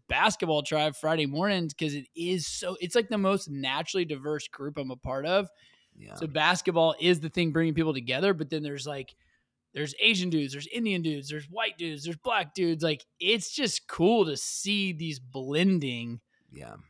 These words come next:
Speaker 1: of culture, 'cause you get to know people, you get to know a little bit of, like, their background or whatever,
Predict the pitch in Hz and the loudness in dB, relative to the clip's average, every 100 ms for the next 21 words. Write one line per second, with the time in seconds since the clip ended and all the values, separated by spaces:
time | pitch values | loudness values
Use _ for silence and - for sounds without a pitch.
0 | - 151 131 175 190 - 151 202 208 254 | 0 0 4 8 8 6 -2 0 0 -2
1 | - 208 190 175 180 165 175 165 175 165 | 0 4 6 6 4 2 2 2 0 -2
2 | 165 165 160 160 147 156 147 139 131 127 | 0 2 4 4 2 2 2 0 -4 -6
3 | 147 151 - 139 135 131 165 151 135 135 | -2 -2 -2 -6 -6 -4 0 0 -2 -6
4 | 131 | -10